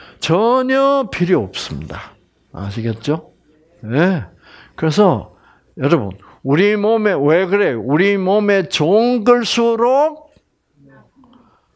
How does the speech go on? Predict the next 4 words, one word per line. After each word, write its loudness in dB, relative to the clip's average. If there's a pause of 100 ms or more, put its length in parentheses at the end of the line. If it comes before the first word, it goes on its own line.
하나님은 0 (2750)
흔해 -2
빠지게 2
해놨으니까 -2